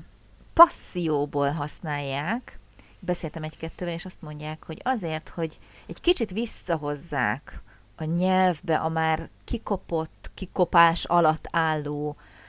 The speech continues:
formákat, ugye az igei formákat, szavakat, és akik ezt hallgatják, <laughs> nagyon örülnek neki, mert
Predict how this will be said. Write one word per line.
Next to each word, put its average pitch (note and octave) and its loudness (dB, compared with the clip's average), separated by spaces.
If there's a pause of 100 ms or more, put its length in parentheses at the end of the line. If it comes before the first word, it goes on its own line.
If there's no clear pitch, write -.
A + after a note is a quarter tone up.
(220)
formákat, D3+ 0
ugye E3 -2 (280)
az D3+ -10
igei D#3 -2
formákat, C#3 -4
szavakat, D3 -6 (520)
és D#3+ -2 (480)
akik - -8
ezt F3 -2
hallgatják, A#3+ 0 (460)
<laughs> - -20
nagyon C4 4
örülnek F#3 4
neki, D#3+ -6
mert G#3 -4